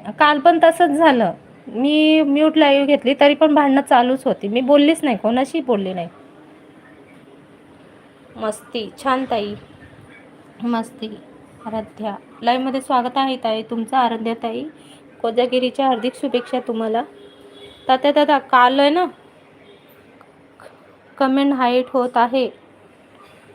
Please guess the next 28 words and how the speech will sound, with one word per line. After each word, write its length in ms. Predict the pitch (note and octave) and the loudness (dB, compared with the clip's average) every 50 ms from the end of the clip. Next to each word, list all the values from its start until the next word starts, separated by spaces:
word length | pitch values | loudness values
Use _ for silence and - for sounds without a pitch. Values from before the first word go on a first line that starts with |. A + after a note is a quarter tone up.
| _ _ | _ _
तुम्हाला 240 | - D4+ D#4 D#4+ D#4 D#4+ | -2 0 2 4 2 4
देते 300 | C4 D4+ D4+ D4+ E4+ E4+ | 4 2 2 2 0 0
मी 120 | F4+ F4+ | 0 0
ब्ल्यू. 220 | D#4+ B3+ B3+ D4 E4 | -2 0 -2 -2 0
पण 180 | D#4+ F4+ E4+ D#4+ | 2 2 2 2
काल 240 | D#4+ D#4+ D4 D4 D4 | 4 4 4 6 4
माहिती 300 | D#4+ E4+ F4 E4+ E4 - | 2 0 0 0 0 0
आहे 60 | E4+ D#4 | -4 -2
का, 240 | - D4 D4 D#4+ F4+ F4 - _ - | 0 0 0 0 -2 -6 -8 _ 0
काल 180 | D4 C#4 C4 C4 | 2 2 2 2
पण 180 | C4 C#4 C#4 C4+ - | 0 0 0 2 2
तसं, 220 | C#4 C#4 - D4 C#4+ | 0 2 2 0 0
परवा 300 | C#4+ D4 C4+ C#4+ C#4+ C#4+ | 2 2 2 4 2 2
मी, 240 | C#4+ D4 D#4+ D#4+ E4 - - - - - - | 2 0 2 0 0 -2 -4 -14 -20 -8 0
त्याच्यामुळे 580 | - D4+ D4 D4 - F#4 F4 E4 E4 D#4+ D#4+ E4 | 0 0 0 2 2 2 2 4 4 2 2 2
मी 180 | D#4+ D#4+ E4 E4 | 2 0 -2 0
दिवसभर 480 | C#4 D4+ D#4 D4 D#4+ D4+ C#4 E4 E4 D4+ | 0 0 4 4 4 2 4 2 2 4
लाईव्ह 300 | D4+ D4+ C4+ B3+ C4+ C4 | 4 4 4 2 0 0
नाही 160 | C4 C4+ C4+ | 0 -2 0
घेतली 260 | C4+ C#4+ C4+ C4+ A3+ A3 - | 0 -2 -2 -2 -6 -2 -2
तात्या 240 | A3 G#3+ - G#3 G#3 | -2 0 0 -2 -4
दादा. 240 | G3+ F#3+ F#3+ F#3 F#3+ - _ _ _ _ _ _ _ _ - - - - _ _ - | -4 -6 -6 -8 -10 -10 _ _ _ _ _ _ _ _ -20 -20 -20 -20 _ _ -6
मग 80 | - B3+ | -6 0
संध्याकाळी 480 | - E4+ D#4 D#4 D#4+ D#4+ E4 D#4+ E4+ F4 | 2 4 4 6 6 6 6 6 6 6
घेतली 280 | F4 F4+ F4 - E4+ F4 F4+ | 4 4 4 4 2 4 4
तर 60 | F#4+ F#4 | 2 2
संध्याकाळी 480 | - F#4 F4 E4+ F4 F4 F4+ F4 F4 F4+ | 4 4 4 6 6 6 6 6 4 4
पण 160 | F4+ F4+ F4+ | 4 2 2